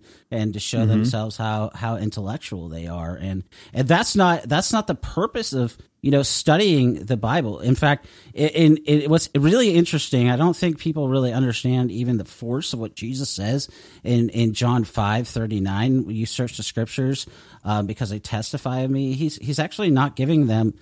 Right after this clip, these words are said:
Speaker 1: I mean, it is about the whole Bible there, but he's actually also kind of giving them a backhanded slap over the head, like, you know, uh, Gibbs does in N C I S to, you know, McGee or one of those <laughs> kind of people. It's, it's not actually a compliment. It,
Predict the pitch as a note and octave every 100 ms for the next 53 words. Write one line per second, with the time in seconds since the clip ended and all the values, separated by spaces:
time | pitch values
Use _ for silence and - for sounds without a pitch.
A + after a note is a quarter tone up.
0 | _ - B2+ D3 D3+ E3 G3 E3 D3 D3
1 | D3+ - - C3+ A2+ C#3+ C3 F#2 A#2 B2
2 | A2 G2 F2 F2+ F2+ - - C3+ C3+ C#3+
3 | - E3 C3+ B2 C3 B2 A#2 - A#2+ B2+
4 | A2 F#2 A#2 A2+ A2 A2 G#2+ G2 - -
5 | G2 A2 G#2+ G2+ F2+ - F2 G#2+ - F#2+
6 | F2+ F2 F2+ G#2+ F2 F#2 - - - -
7 | F#2+ G2 F#2 F#2 F2 E2 A2 G2 - F#2+
8 | G2 F#2+ G2 G2+ - F2 F2+ G2+ G#2+ F2+
9 | - - F#2+ G2+ - G2 G#2 F#2+ G2 -
10 | A2 G2+ F#2+ G2+ G#2+ G2 B2+ - B2 A2
11 | - G2+ F#2+ - - D3+ - - G3 -
12 | F3 F#3 C4 A3 G3+ G3 F#3+ D#3+ - F3+
13 | C#4 D#4 F#3+ A#2+ G2+ - C3 B2